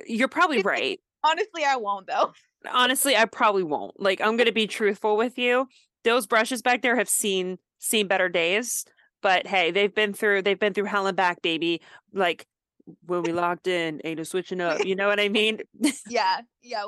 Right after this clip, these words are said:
Speaker 2: You can clean them with me when I do mine again in two years. So,
Speaker 1: Perfect.
Speaker 2: <laughs> I'm
Speaker 1: <laughs> Stunning. But, you know, okay, moving on.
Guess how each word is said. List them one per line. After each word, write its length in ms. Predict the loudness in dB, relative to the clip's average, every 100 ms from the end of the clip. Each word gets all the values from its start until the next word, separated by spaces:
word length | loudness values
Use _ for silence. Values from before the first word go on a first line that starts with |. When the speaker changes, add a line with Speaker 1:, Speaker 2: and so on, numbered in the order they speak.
| -10
Speaker 2:
You 180 | -14 -14
can 180 | -14 -12
clean 240 | -8 -6
them 100 | -6
with 160 | -8 -8
me 120 | -6
when 180 | -4 -4
I 140 | -4
do 180 | -6 -8
mine 260 | -6 -6 -8
again 240 | -10 -10
in 120 | -12
two 140 | -16 -12
years. 500 | -6 -4 -6 -10 -20
So, 420 | -6 -2 -2 -2 -8
Speaker 1:
Perfect. 240 | -10 -10 _ _
Speaker 2:
<laughs> 220 | _ -10
I'm 200 | -6 -6 -8 _ _
Speaker 1:
<laughs> 1000 | 0 2 2 2 0 -2 -2 -6 -4 -8 -8 -16 _ _ _ _ -4
Stunning. 1300 | -2 0 -2 -6 _ _ 0 2 2 0 -2 -6 -12 _ _ _ _ -4
But, 320 | 0 0 -2 _ _ _ -4
you 120 | -2
know, 300 | 0 0 0
okay, 440 | -4 -2 -4 -6 -10 -20 _ _ -12
moving 340 | -4 -2 -2
on. 380 | -2 -2 -4 -10